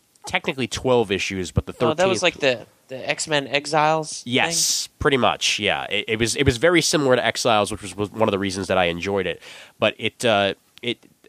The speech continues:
Speaker 1: it, it was another one of those books where they gathered together a bunch of characters from alternate realities to try and right wrongs, only it was,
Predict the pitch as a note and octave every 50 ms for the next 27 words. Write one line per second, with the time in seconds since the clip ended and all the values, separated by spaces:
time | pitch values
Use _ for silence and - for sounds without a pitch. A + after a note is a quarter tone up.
0 | _ _ _ _ _ - - - _ _ - E3+ E3 E3 E3+ E3+ F3 E3 D#3+ F3+
1 | F3+ F#3+ F#3 F3 E3 E3 D#3 C#3+ C3+ A2+ G#2+ A2+ C#3 - - - C3 A#2+ A2+ A2
2 | A2 F#2+ A#2 A2+ A#2+ A#2 B2 A#2+ A#2 - - G#2+ G2+ A#2 A2 G2+ A2+ G#2+ G#2 G2+
3 | G2+ G2 F#2+ - - - - _ - G2+ - - A2+ G#2+ G#2+ - B2 G#2+ F#2+ F#2+
4 | F#2 - - - A#2+ G2+ F#2+ F#2+ - - G2+ F#2+ F#2 - - G2+ - G2 G2+ F#2
5 | - F#2+ F#2 - F#2+ F2+ F2+ F2+ F2 F2+ F2 F2 E2 - - - - F#2+ F2+ E2+
6 | E2 E2 E2+ E2 E2 - - F2 F2 E2+ E2+ E2+ E2+ E2+ F2 - F#2+ F#2+ F2+ F2+
7 | F2 D#2+ F2 F2 E2 - -